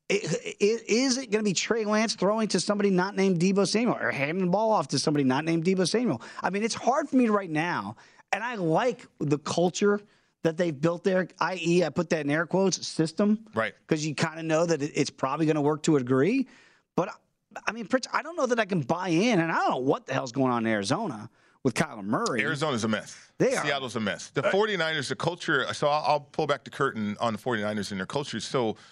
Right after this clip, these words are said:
Speaker 2: um, John Embry has moved on. He's always, uh, obviously in Miami now, but he
Speaker 1: Mm-hmm.
Speaker 2: was assistant head coach out there. Uh, I know him really well.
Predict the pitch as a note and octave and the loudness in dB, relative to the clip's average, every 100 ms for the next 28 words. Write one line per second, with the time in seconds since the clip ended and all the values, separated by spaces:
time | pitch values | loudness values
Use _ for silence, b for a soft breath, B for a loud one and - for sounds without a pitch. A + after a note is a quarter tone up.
0 | B B B2 A#2 A2 G#2 G2+ - B2+ B2+ | B B -2 -2 -2 -4 -6 -6 -4 -2
1 | B2 C3 B2 A2+ A2+ A#2+ A2+ A2 A#2+ A#2 | -4 -2 -2 -2 -2 -2 0 -2 0 0
2 | G#2+ G#2 G#2 G2 - A2+ A2 - G#2+ A2 | 0 0 0 -6 -4 0 0 0 -2 -4
3 | A#2 G2+ G2+ G#2+ G2 F#2 G#2 G#2+ A#2+ G3 | -4 -2 -2 -2 -2 -2 -2 -2 0 -2
4 | A2+ G2 - - A2 A2 A2 G#2 G#2 F#2+ | -2 -6 -6 -6 -6 -4 -4 -2 -4 -2
5 | G#2+ G#2 G2 F#2+ F#2 G#2+ G#2+ G#2+ G#2 G#2 | -2 0 0 -2 -2 -4 -4 -2 -2 -2
6 | F#2+ F#2 F2 | -2 -2 -2